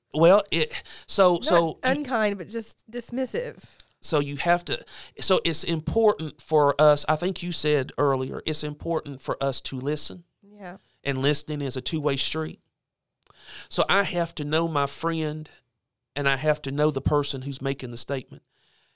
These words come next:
Speaker 1: When, when a white person says to me, you know, "Adam, when I see you, I don't see color." Many of the people who say that to me are people that I know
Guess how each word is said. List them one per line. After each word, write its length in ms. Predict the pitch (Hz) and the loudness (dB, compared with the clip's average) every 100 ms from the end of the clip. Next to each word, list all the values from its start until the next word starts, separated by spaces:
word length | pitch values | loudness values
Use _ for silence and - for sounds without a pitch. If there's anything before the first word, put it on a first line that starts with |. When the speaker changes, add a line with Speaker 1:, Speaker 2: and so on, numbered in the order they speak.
| _ _ | _ _
Speaker 1:
When, 320 | 151 147 139 | -2 0 0
when 180 | - 143 | 0 -2
a 80 | 123 | 0
white 320 | 139 190 185 | 4 4 4
person 640 | - 165 - 156 143 143 135 _ _ | 0 0 -2 -4 -6 -8 -12 _ _
says 380 | - 156 147 - | 2 6 6 4
to 120 | - | -4
me, 280 | 139 135 131 - - | -6 -4 -6 -10 -12
you 100 | 190 | -10
know, 120 | 139 | -2
"Adam, 220 | 180 185 | 2 2
when 140 | 165 151 | 0 -2
I 100 | 139 | -2
see 180 | - 165 | -2 -2
you, 220 | 143 147 | -6 -4
I 120 | - 135 | -2 -2
don't 220 | 139 - | -2 -2
see 220 | - 151 | -4 -4
color." 460 | - 123 110 117 123 113 143 | -6 -6 -4 -6 -10 -12 -2
Many 280 | 214 240 | 0 0
of 80 | 180 | -2
the 60 | 143 | -2
people 340 | 196 175 - | -2 -4 -6
who 120 | 135 | -6
say 280 | 143 - 170 | -4 0 -2
that 260 | 156 123 - | -2 -4 -4
to 100 | 131 | -8
me 280 | 120 120 127 _ _ _ _ _ _ - | -8 -10 -14 _ _ _ _ _ _ 2
are 160 | 131 | 2
people 480 | - 175 165 147 143 | 4 0 -2 -4 -2
that 140 | 131 | 0
I 140 | 123 120 | 0 -2
know 680 | 127 160 180 127 110 123 | -2 0 2 2 -2 -10